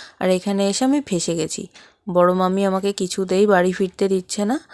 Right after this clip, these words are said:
তো লাস্টে রাজি হলাম আজকে একটা বেলা থাকবো মামা বাড়িতে, যার জন্য আমি এখন আবার বাড়িতে যাচ্ছি, মানে আমার বোনকে নিয়ে বাড়িতে যাচ্ছি স্কুটি করে, আমার বই খাতা আনবো বলে। বই খাতা আর দু একটা জামা কাপড় আনবো, যেহেতু সামনে পরীক্ষা,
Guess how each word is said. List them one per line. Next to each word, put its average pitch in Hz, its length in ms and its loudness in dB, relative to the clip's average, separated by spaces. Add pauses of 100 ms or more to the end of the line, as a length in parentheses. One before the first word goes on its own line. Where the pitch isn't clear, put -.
(680)
তো 180 340 -2
লাস্টে 180 400 0
রাজি 180 280 2
হলাম 196 440 2
আজকে 180 320 -4
একটা 175 300 -2
বেলা 180 260 0
থাকবো 180 420 -4
মামা 175 240 2
বাড়িতে, 175 380 0 (280)
যার 170 260 -2
জন্য 185 280 0
আমি 196 360 0
এখন 180 300 -4
আবার 185 260 2
বাড়িতে 170 440 0
যাচ্ছি, 180 400 -2
মানে 185 220 -2
আমার 180 200 0
বোনকে 175 460 -2
নিয়ে 185 200 -2
বাড়িতে 170 400 -2
যাচ্ছি 175 360 -2
স্কুটি 180 360 -4
করে, 175 280 -2 (580)
আমার 185 280 0
বই 185 260 2
খাতা 170 360 -4
আনবো 151 280 -4
বলে। 170 220 -6 (180)
বই 170 220 0
খাতা 185 400 -2
আর 220 220 2
দু 190 160 -2
একটা 190 280 -2
জামা 175 260 0
কাপড় 170 320 -4
আনবো, 170 300 -4 (440)
যেহেতু 185 300 0
সামনে 185 380 -2
পরীক্ষা, 180 720 -4